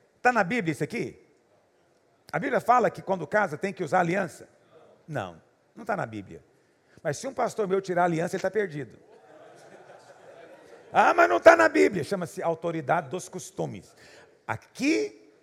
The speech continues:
pro goiano, tirou a aliança, você é safado. É verdade ou não é? Tem algum goiano aqui? Tirou a aliança, você tá mal na foto,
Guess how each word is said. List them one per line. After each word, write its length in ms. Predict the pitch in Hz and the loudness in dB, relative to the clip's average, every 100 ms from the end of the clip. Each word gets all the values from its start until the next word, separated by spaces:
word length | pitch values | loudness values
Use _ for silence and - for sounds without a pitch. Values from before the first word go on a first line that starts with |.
| _ | _
pro 120 | 185 170 | -10 -2
goiano, 640 | 151 131 135 214 254 262 | -2 0 -2 -2 -6 -12
tirou 380 | - 185 165 208 | -8 -6 -2 -2
a 20 | |
aliança, 540 | 220 165 202 202 220 | -2 -4 -6 -8 -8
você 220 | 185 175 165 | -8 -6 -6
é 40 | |
safado. 500 | 185 165 123 92 76 _ _ - - - - - - - - - - - - - _ _ - - | -6 -4 -6 -6 -14 _ _ -20 -20 -20 -20 -20 -20 -20 -20 -20 -20 -20 -20 -20 _ _ -10 -2
É 100 | 170 | 4
verdade 380 | 190 214 262 | 6 6 2
ou 40 | 262 | 0
não 100 | 247 | 0
é? 100 | 160 | 2
Tem 100 | 196 | 2
algum 200 | 190 214 | 2 2
goiano 380 | 202 185 190 175 | 4 6 4 0
aqui? 300 | 226 170 - - - - - - - - | 0 0 -2 -16 -20 -20 -20 -20 -20 -14
Tirou 340 | - 269 262 285 | -6 2 6 8
a 60 | |
aliança, 580 | 302 285 269 294 - 285 | 8 6 6 4 0 0
você 160 | - 240 | 0 4
tá 180 | 240 | 4
mal 260 | 240 185 226 | 4 2 4
na 120 | 254 | 0
foto, 640 | - 208 190 196 - - | 2 6 6 4 -2 -10